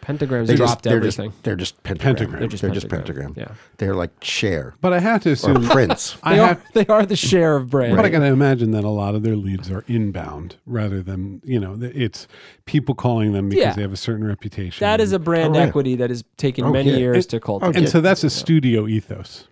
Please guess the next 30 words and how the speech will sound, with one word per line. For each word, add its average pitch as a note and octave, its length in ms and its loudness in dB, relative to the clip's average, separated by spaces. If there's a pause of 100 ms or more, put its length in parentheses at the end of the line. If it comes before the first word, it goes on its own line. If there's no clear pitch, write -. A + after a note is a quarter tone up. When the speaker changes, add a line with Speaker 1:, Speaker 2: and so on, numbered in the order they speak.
Speaker 1:
No F#3 140 0
doubt. A2+ 260 -10 (800)
Speaker 3:
So F3 360 4
Studio A#3+ 600 4
Zeldman, B2 600 4
what E3 120 4
if G#3 120 0
I G3+ 40 4
wanna E3 220 4
know C#3 140 4
more C3 160 4
about B2 180 0
Studio B2 320 -2
Zeldman? A#2 560 -2
Speaker 1:
Can G#3 140 0
Speaker 3:
So G3 80 4
Speaker 1:
they A3 180 4
email G3+ 340 0
you? F#2+ 220 -10 (520)
Can F3+ 120 -2
people A#3+ 340 2
email C#3 300 0
you? G#2 160 -10 (240)
Speaker 2:
So C3 240 0
if A2+ 140 -4
you A#2+ 40 -4
go C3+ 200 0
to C#3 80 0
the F#2+ 80 -2
site, E2+ 420 -6